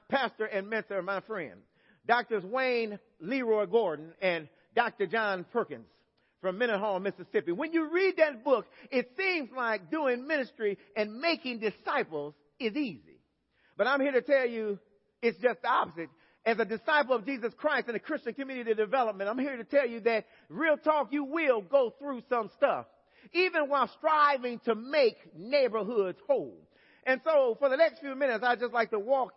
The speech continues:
you through Matthew chapter fourteen, if I can, by pointing out the realities of Christian community d-, development and the realities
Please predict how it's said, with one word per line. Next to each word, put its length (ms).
you 260
through 360
Matthew 560
chapter 300
fourteen, 560
if 140
I 60
can, 360
by 180
pointing 420
out 180
the 80
realities 540
of 100
Christian 360
community 420
d-, 180
development 580
and 300
the 80
realities 580